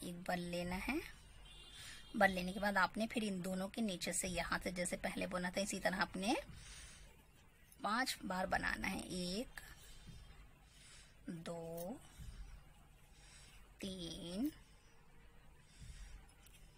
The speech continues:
चार और ये पांच, पांच हो गए।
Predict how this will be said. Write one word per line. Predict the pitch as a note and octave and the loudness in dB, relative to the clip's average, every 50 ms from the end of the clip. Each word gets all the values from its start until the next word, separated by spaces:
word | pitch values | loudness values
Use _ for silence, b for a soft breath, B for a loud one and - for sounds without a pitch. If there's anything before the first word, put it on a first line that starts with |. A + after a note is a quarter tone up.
| - - - - - - | -20 -20 -20 -10 -6 -2
चार | - - G3+ G3 G3 F#3 F3 E3+ F3 F3 G3 G#3+ A#3 D4+ B B B B B B B B B B B B - - - - - - B B B B B B B B B B B B B B B - - - - | -2 0 2 4 4 6 6 4 4 2 0 0 -2 -2 B B B B B B B B B B B B -18 -18 -20 -20 -20 -20 B B B B B B B B B B B B B B B -12 -12 -8 -4
और | - - F3 F#3 F#3 | -2 0 0 0 -2
ये | E3 E3+ E3+ E3+ F3+ A#3 G4+ C5 - - - - - - - | -4 -6 -4 -2 0 0 0 -2 -6 -12 -16 -18 -14 -4 0
पांच, | - - - - - - - - - - - - - - - - | 0 0 0 -2 -6 -6 -6 -6 -6 -6 -10 -14 -16 -12 -6 -2
पांच | F#3+ F3+ F3+ F3+ F3+ - - | 0 0 0 0 0 0 0
हो | G#3 G#3 G#3+ | 0 0 0
गए। | B3 F4 | 0 -2